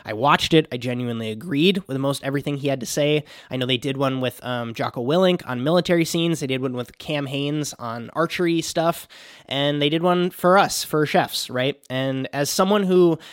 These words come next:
genuinely geeked out at Ratatouille when I saw Ratatouille for the first time because they actually consulted with Thomas Keller on that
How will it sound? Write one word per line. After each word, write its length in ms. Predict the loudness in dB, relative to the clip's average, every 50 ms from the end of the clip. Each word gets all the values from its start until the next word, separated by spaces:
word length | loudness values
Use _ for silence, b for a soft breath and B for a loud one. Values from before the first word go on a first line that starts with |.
| B B B B
genuinely 720 | -4 0 2 2 2 2 0 0 0 0 0 0 -2 -2
geeked 300 | -4 -4 -6 -6 -4 -2
out 260 | 2 2 2 2 2 0
at 100 | -4 -6
Ratatouille 560 | -4 -2 -2 -2 -2 -4 -4 -2 0 0 0 0
when 140 | 0 0
I 80 | -2 -4
saw 220 | -4 -4 -2 -2
Ratatouille 500 | 0 0 -2 -4 -4 -6 -6 -4 -4 -4
for 80 | -4 -4
the 80 | -4 -2
first 220 | -2 -2 -2 -2
time 180 | -2 -2 -2 -2
because 240 | -4 -4 -4 -4
they 160 | -4 -4 -4 -4
actually 360 | -4 -6 -6 -4 -4 -6 -6
consulted 520 | -6 -8 -10 -8 -6 -6 -6 -4 -4 -4 -4
with 140 | -4 -4
Thomas 300 | -6 -6 -8 -6 -8 -8
Keller 340 | -8 -6 -4 -4 -4 -4 -6 -6
on 300 | -6 -6 -4 -4 -4 -4
that 340 | -2 -2 -2 -2 -4 -8